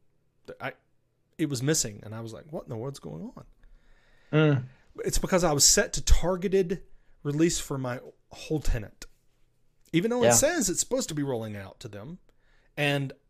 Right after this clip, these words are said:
Speaker 1: I did see the app bar at one point, <laughs> and then it went away. Um, so someone said on Twitter, uh, "Hey, you know, if you switch it,"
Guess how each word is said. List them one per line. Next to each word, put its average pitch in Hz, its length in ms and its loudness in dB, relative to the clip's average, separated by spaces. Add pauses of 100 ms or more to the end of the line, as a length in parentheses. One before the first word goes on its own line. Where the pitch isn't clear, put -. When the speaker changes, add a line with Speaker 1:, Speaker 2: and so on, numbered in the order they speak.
(140)
Speaker 1:
I 131 120 -4
did 139 300 0
see - 240 0
the 151 240 -4
app 135 200 -6
bar 107 220 -6
at 104 120 -12
one 110 160 -8
point, - 460 -8 (500)
<laughs> - 520 -20
and 131 140 -4
then 127 140 -2
it 123 140 -6
went 117 160 -6
away. 120 540 -6 (840)
Um, 151 420 -4 (560)
so 156 760 0 (600)
someone 185 340 -4
said 180 220 2
on 170 120 2
Twitter, 131 500 -4 (400)
uh, 131 260 -12 (180)
"Hey, 175 500 0
you 151 160 -4
know, 135 100 -2
if 120 140 -6
you 170 80 -4
switch 185 480 -2
it," - 280 -8